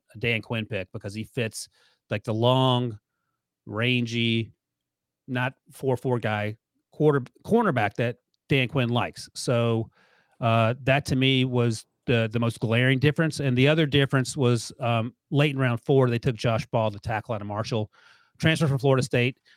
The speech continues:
who I had as going in the seventh round. And the only reason I had him going in the seventh round is because he had some off-field issues, um, domestic violence stuff, I think,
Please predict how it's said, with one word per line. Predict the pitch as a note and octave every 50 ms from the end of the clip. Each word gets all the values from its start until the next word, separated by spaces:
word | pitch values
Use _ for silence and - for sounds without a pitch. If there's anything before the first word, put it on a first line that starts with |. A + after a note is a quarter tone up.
| _ _
who | - C3+ C#3
I | C3
had | B2 C3 C3 B2+ C3
as | - C3+ A#2+ A2+
going | A2 C3 A#2+ A#2+ A#2
in | A2+
the | A2 G2+
seventh | - B2 A#2 B2+ -
round. | - C3+ C3+ C3+ C3+ C3 C3
And | C3 B2+ A#2+ A#2 A#2+ B2+
the | C#3 C#3
only | D3+ E3 F3+ G3
reason | G3 G3 F#3+ D#3+ E3+
I | D3
had | D3 D#3 D3+
him | D3
going | B2+ C#3 C#3
in | C3+
the | B2 A2
seventh | - C#3+ B2 A2
round | B2 B2 A#2 A2
is | -
because | - A#2+ A2
he | A2+
had | A#2 A2
some | - - A2+
off-field | A2 G#2+ G#2 - - A2+ G#2 G#2 G2 _ -
issues, | - A#2+ - - - G#2 G2+ F#2+ - - - _ _ _ _ _ _ _ -
um, | A2 A2 G#2+ G#2+ G#2+ _ _ _ _ _ -
domestic | - A#2+ A#2+ A#2 - - G#2
violence | A2 G#2 G#2 G2+ F#2+ G2+
stuff, | - - G2+ -
I | - F#2+
think, | - - G2+ F#2+